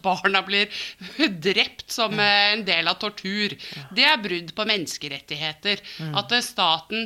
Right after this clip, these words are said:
Speaker 1: spør deg om du kan være så snill å beskytte medmenneskene dine, fordi vi har en farlig pandemi, det er ikke brudd på menneskerettigheter. Det er, da bør man liksom kjenne sin, eh, lojalitetsplikt, altså.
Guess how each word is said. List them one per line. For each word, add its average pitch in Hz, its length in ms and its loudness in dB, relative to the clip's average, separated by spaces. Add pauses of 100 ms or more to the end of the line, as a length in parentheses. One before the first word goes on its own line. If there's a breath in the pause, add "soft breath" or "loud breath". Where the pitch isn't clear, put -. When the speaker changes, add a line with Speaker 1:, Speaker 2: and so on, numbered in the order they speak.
Speaker 1:
spør 165 400 -8
deg 202 300 2
om 196 100 -4
du 190 80 -4
kan 202 240 -4
være 165 220 0
så 185 100 -10
snill 175 160 -4
å 170 80 -6
beskytte - 480 -6
medmenneskene 160 640 -4
dine, 165 320 -2
fordi 175 240 -6
vi 185 220 -2
har 151 340 0
en 175 140 -4
farlig 165 320 -4
pandemi, 196 420 -2 (320 loud breath)
det 180 80 2
er 151 140 0
ikke 214 260 0
brudd 147 240 -4
på 185 80 -8
menneskerettigheter. 156 960 -6
Det 170 80 2
er, 160 180 4
da 175 160 4
bør 175 240 0
man 170 240 -2
liksom 175 320 -6
kjenne 147 400 -4
sin, 165 320 -6
eh, 170 400 0
lojalitetsplikt, 175 880 -2
altså. - 220 -6